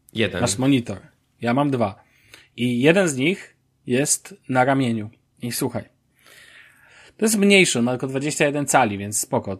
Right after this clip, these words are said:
Speaker 2: Myślę o tym, żeby zamontować tą wielką jamę, którą mam. E, o niej jeszcze może powiem później w kontekście ten, ale boję się, bo biurko, którego używam,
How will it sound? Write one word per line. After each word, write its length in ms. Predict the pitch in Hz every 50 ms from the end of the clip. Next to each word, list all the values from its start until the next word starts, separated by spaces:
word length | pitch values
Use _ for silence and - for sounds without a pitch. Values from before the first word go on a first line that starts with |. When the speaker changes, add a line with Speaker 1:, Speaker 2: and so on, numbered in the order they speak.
| -
Speaker 2:
Myślę 300 | 117 135 165 - - 156
o 40 | 135
tym, 160 | - 127 113
żeby 160 | 113 120 113 113
zamontować 540 | 117 117 117 120 117 123 110 117 113 107
tą 140 | - 110 110
wielką 340 | 120 123 120 120 - 117 117
jamę, 380 | 113 110 117 113 110 113 110 98
którą 280 | - - 107 104 104
mam. 460 | 104 101 101 101 101 104 110 117 120 117 117
E, 420 | 113 110 107 107 104 104 107 107 104
o 100 | 123 120
niej 100 | 117 117
jeszcze 200 | 110 - - 110 -
może 280 | 117 110 107 107 107 104
powiem 280 | - 110 110 107 107
później 300 | - - 110 107 107 101
w 40 | -
kontekście 520 | - 120 104 - 101 - - - - 107
ten, 300 | 98 - 101 98 104 110 - -
ale 200 | 117 120 120 120
boję 440 | 123 120 143 151 143 127 110 104
się, 280 | - - - 110 131 160 - _ - - - _ _ -
bo 80 | 120
biurko, 360 | 117 123 151 170 165 - 180
którego 380 | - - - 151 139 135 135 135
używam, 600 | 131 127 120 117 120 113 117 117 135 151 165